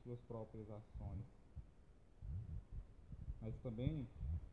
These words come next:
o objetivo do autor foi ajudar o negro a se libertar dos seus complexos de inferioridade, germinados no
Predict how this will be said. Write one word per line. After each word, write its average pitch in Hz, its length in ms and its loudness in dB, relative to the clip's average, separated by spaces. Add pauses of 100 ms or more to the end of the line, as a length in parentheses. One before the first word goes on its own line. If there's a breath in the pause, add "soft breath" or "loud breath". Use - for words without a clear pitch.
(1080)
o 120 80 -2
objetivo 135 500 2
do 165 100 2
autor 135 400 2 (280)
foi 113 100 -8 (760)
ajudar 131 320 4
o 139 100 4
negro 135 340 4
a 123 60 4
se - 160 -4
libertar 123 760 4 (540)
dos 120 140 -4
seus 135 200 0
complexos 127 720 0
de 127 80 0
inferioridade, 120 760 2 (920)
germinados 120 680 4 (640)
no 135 120 0